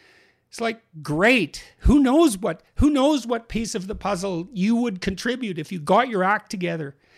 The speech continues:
and contributed everything you can. And I mean, that, it's clear that you're trying to figure that out. Otherwise, people wouldn't be responding to you. It's so ma-, so many of the comments s-, were, you know, uh, my opinion of Russell was,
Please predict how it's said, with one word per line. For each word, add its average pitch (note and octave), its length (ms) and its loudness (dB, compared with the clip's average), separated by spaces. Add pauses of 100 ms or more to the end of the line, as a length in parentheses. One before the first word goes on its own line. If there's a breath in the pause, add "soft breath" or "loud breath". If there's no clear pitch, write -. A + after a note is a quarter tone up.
(120)
and E3+ 140 -4
contributed G#3+ 580 0
everything G3 400 -4
you F3+ 140 -8
can. E3+ 340 -8 (300 soft breath)
And A3 80 -6
I - 20 -4
mean, G#3+ 120 -4
that, A3+ 200 -6
it's - 120 -14
clear C4 400 -4
that G3 100 -4
you're A#3 160 -10
trying G#3 240 -2
to F#3 80 -10
figure F3+ 300 -6
that F3 200 -6
out. G3+ 360 -8 (1000)
Otherwise, A#3+ 440 0
people B3+ 260 -4
wouldn't B3+ 240 -6
be B3 100 -6
responding B3 640 -2
to A#3 100 -10
you. C4+ 80 -10 (160)
It's - 160 -10
so C#4+ 120 -4
ma-, D4 180 -4
so - 180 -4
many C4 220 -2
of G#3+ 60 -10
the G#3+ 60 -8
comments G#3 720 -6
s-, - 180 -18 (180)
were, G3+ 340 -4
you B3 120 -12
know, F#3+ 240 -8 (720 loud breath)
uh, G3 260 -2 (140)
my G#3 240 -2
opinion G#3 520 -6
of F#3 240 -12
Russell F#3+ 380 -6
was, F3 380 -14